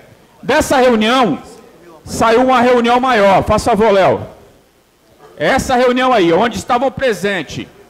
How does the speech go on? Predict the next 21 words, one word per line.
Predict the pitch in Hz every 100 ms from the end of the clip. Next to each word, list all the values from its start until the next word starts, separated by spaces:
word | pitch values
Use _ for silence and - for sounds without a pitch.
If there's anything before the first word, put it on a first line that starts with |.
| _ - -
todos | 302 330 -
os |
comandantes | - 294 285 226 254 269
dos | 233 254
operadores | 254 254 240 220 233 226
de | -
segurança | 233 220 220 220 220
do | 220
município | 220 202 120 - -
de | 190
Vila | 226 202
Velha. | 151 123 107 - - _
Tava | 202 208
eu, | 226 214 - - - _ -
o | 180
Major | 208 196 247 208
Mário, | 202 240 269
respondendo | 208 214 - 220 208 214
pelo | 220 208
quarto | - 196 190
batalhão, | 196 196 180 147 170 247